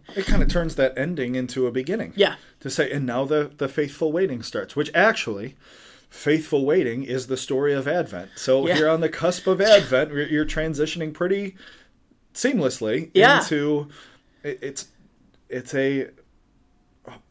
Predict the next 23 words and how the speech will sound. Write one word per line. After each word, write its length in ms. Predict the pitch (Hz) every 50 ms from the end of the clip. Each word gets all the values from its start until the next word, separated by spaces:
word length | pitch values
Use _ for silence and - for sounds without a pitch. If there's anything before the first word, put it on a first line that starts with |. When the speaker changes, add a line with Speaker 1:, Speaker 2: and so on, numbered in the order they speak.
| 104 - _ _ _
Speaker 1:
much 480 | 139 127 131 135 143 170 220 220 - -
of 140 | 233 220 226
our 180 | 220 226 226
life 480 | 214 190 175 220 226 - - - - - _
is 280 | 143 143 139 127 - -
this 180 | 139 135 127 -
sort 220 | - 147 135 131
of 180 | 135 123 127 - _
active 520 | - - - - _ - 160 151 139 127 131
waiting. 380 | 135 135 127 110 98 92 80
Speaker 2:
Yeah. 140 | - - - - _ _ - - - - - - - - _
Speaker 1:
Um, 560 | 110 110 110 107 104 104 107 104 101 - - _ _ _ _ _ _ _ _ _ _ _ _
and 540 | 123 120 113 113 113 110 110 110 110 104 - - - - _ _ _ _ _ _ _ _ _ _ _ _ _ - _ _ -
that 240 | - 135 143 139 -
c-, 60 | 151 -
that 220 | 147 139 147 143 156
is 160 | 156 151 156
its 160 | 160 160 -
own 260 | 139 135 143 151 147
kind 260 | - - 139 143 139
of 100 | 139 131
discipline. 500 | - 151 156 - 196 - - 90 78 - _ _
Speaker 2:
Yeah. 60 | -